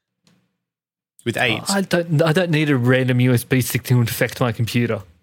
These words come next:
Speaker 1: <laughs> You got it covered.
Speaker 2: Do that myself.
Speaker 1: <laughs> You can infect the computer yourself.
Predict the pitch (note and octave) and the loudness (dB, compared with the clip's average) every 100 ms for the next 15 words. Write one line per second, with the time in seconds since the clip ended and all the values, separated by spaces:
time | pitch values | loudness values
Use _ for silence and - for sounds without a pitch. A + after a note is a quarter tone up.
0 | _ B2 - - _ _ _ - D#3 C#3+ | _ -10 -10 -12 _ _ _ -2 0 0
1 | C3+ D3+ C#3+ E3 - F3 F3 D3+ B2 - | 0 -2 -2 -2 2 2 2 2 0 0
2 | B2+ A#2 - - _ _ _ _ _ _ | -2 -2 -6 -10 _ _ _ _ _ _
3 | - - - _ _ _ _ _ _ A#2+ | -8 -8 -10 _ _ _ _ _ _ -4
4 | B2 A#2+ D3 - A#2+ B2 C#3+ A#2 A2+ D3 | -2 -2 -4 -4 -6 -2 0 0 0 0
5 | A#2 C#3+ | 0 -4